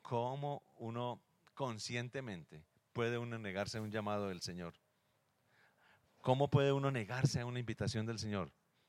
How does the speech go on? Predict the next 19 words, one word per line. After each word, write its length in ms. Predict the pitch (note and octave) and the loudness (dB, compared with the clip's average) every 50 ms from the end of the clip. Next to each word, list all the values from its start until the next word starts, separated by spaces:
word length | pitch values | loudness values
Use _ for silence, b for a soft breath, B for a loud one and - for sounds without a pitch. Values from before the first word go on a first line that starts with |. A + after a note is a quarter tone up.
| _ - | _ -10
No 160 | - F2+ E2+ | -8 -8 -8
sé. 180 | - C#2+ C#2 - - - - _ _ B B B B B B B B B B B B _ _ _ | -6 -10 -12 -14 -18 -20 -20 _ _ B B B B B B B B B B B B _ _ _
Tal 160 | A#2+ A#2+ B2 | 4 4 6
vez 460 | B2 C3+ C#3 C#3+ C#3 - - - - - - _ _ _ _ _ | 8 6 6 6 4 2 -2 -4 -6 -10 -18 _ _ _ _ _
hay 100 | - G#2 | -4 -2
muchas 260 | A2 A#2 A2+ C3+ B2+ | -2 -2 -2 -2 -2
disculpas. 720 | A2 G#2 F#2+ - - D3+ F3+ E3+ - E2 - - - - - _ _ _ _ _ _ _ _ _ | -2 -4 -6 -6 -8 -10 -10 -8 -10 -12 -12 -12 -16 -18 -20 _ _ _ _ _ _ _ _ _
Puede 360 | - A#2 B2 C3+ C3 C3 C3+ - | -4 -2 -2 -2 -2 -6 -8 -8
uno 160 | B2 A#2+ A#2+ | -6 -4 -2
hasta 420 | B2 D3+ - A#2+ G2+ F#2 E2+ E2 b b b b b b _ | -2 -2 -2 -4 -4 -4 -4 -8 b b b b b b _
crearse, 840 | - C#3 A2 G#2 G#2 A2 A#2+ C3 C3+ C3 - - A2+ G2 G2 G#2 - | 0 0 2 2 2 2 2 2 0 -2 -2 -4 -6 -6 -8 -10 -8
inventarse 600 | - A2+ G2+ F2 G2 F#2+ E2+ D#2 G#2+ G#2 G2 A2 | -6 -6 -2 0 -2 -2 2 0 0 0 2 0
argumentos. 800 | A#2 A2+ G2+ G2 F#2+ G2+ A#2 A#2+ A2+ - G2 D#2+ - - - - _ _ _ _ _ _ _ _ B B B B B B B B B B B B | -2 0 0 0 0 2 0 0 0 -4 -6 -8 -8 -12 -14 -16 _ _ _ _ _ _ _ _ B B B B B B B B B B B B
Podrías 400 | - G#2 G2+ G#2 G#2+ A#2+ B2 B2 | 0 2 4 6 6 6 6 6
decir 360 | A#2+ A2+ G#2+ - B2 B2 A#2 | 6 6 6 6 6 4 4
que, 300 | - - C3 A#2+ A2+ A2 - | 2 0 2 2 2 2 2
aunque 340 | - A2 A2 G#2 - - G#2+ | 0 -2 -2 -2 -2 0 2
lo 160 | G2+ G2+ G2 | 4 4 4
creas, 640 | - C#3 C3+ E3 F#3 F3 F#3+ A3+ - - - - | 4 4 6 6 6 6 4 0 -2 -4 -8 -8